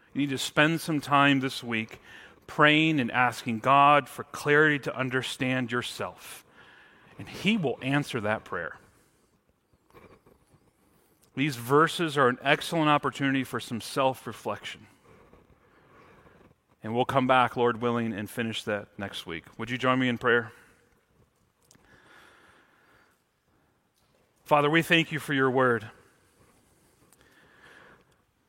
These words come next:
And I pray that we can rightly see ourselves in light of your word this morning.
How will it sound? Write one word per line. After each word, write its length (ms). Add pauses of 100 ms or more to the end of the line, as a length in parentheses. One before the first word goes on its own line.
(880)
And 120
I 160
pray 360
that 180
we 160
can 180
rightly 360
see 260
ourselves 680
in 180
light 500
of 240
your 120
word 360
this 240
morning. 340